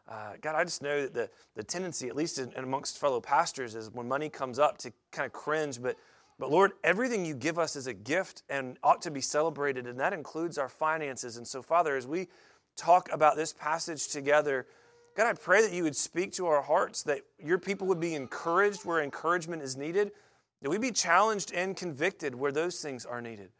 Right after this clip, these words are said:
Regardless of how we've come in here, God, today I recognize that so many of us have come in and,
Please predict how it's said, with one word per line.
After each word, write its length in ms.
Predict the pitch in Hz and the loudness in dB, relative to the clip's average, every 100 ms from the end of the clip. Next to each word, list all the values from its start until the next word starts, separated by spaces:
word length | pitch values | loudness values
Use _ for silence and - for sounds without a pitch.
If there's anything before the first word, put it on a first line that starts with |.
| _ _ _ _ 165 165 262 214 | _ _ _ _ -12 -12 -14 -2
Regardless 560 | 170 151 185 262 233 185 | 0 6 8 8 2 -2
of 120 | 160 | -4
how 180 | - 185 | 4 4
we've 240 | 196 185 | 4 -2
come 200 | - 180 | -2 -2
in 140 | 170 196 | -2 -4
here, 360 | 165 143 - - | -4 -6 -6 -2
God, 300 | 147 147 139 | 2 2 0
today 240 | 156 170 | 4 8
I 80 | 180 | 8
recognize 600 | 165 208 233 170 156 139 | 8 2 2 0 0 0
that 140 | 139 - | -4 -2
so 140 | 202 | -2
many 200 | 175 190 | -2 -2
of 80 | 190 | -2
us 140 | 175 | -2
have 120 | 151 | -6
come 240 | - 165 165 | -4 -4 -2
in 220 | 185 | -2
and, 100 | 175 | -2